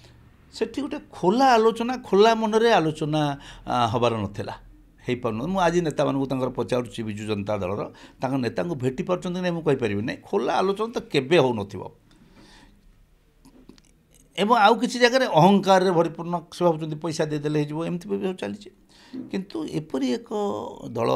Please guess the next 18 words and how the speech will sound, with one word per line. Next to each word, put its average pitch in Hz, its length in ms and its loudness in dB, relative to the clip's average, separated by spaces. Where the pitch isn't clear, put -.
କଂଗ୍ରେସର 120 400 -6
ବର୍ତ୍ତମାନ 110 240 -8
ନେତାଟିଏ 95 480 -6
ଅଛନ୍ତି 87 320 -14
ନିରଞ୍ଜନ 85 400 -10
ପଟ୍ଟନାୟକ, - 440 -16
ଯିଏ 104 280 -4
ପାନ 101 300 -4
ମୋତେ 101 280 -4
ଦେବେ, 104 360 0
ମୋ 107 140 -4
ଠାରୁ 110 220 -4
ପାନ 101 260 -6
ଖାଇବେ, 92 340 -14
ପାନ 98 220 -4
ମାଗିବେ, 110 500 0
ପାନ 101 220 -8
ଦେବେ। 90 300 -12